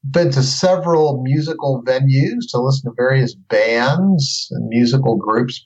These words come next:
play. Everything ranging from small, cozy bars to big outdoor venues.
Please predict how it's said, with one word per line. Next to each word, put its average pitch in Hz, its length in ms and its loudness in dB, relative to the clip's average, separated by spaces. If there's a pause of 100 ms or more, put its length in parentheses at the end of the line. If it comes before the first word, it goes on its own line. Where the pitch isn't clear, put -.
play. 135 540 2
Everything 120 420 0
ranging 120 360 0
from 101 120 -4
small, 120 460 -2
cozy 120 460 -2
bars 120 720 0
to 101 280 -6 (600)
big 123 200 0
outdoor 117 640 0
venues. 113 760 -4